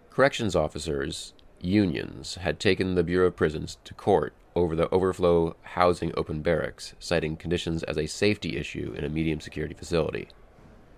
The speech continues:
Prisoners who had been at Sheridan longer would share information about the operations with newer prisoners who showed curiosity.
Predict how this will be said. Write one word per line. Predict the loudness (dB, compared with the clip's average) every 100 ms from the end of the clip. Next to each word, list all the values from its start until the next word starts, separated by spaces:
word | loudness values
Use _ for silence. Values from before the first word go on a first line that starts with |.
| -20 -20 -20 -20 -20 2
Prisoners | 4 6 4 4
who | 2
had | 2
been | 4
at | 2
Sheridan | 2 4 4 2
longer | 4 4 4 0 -2
would | -4
share | 0 0
information | 0 0 2 2 0
about | -2 -2
the | 0
operations | 0 2 4 4 2 -6 -8 -10
with | -4
newer | 2 2
prisoners | 2 -6 -6 -8 -8
who | -8
showed | -4 -4 -2
curiosity. | -2 4 4 4 -6 -10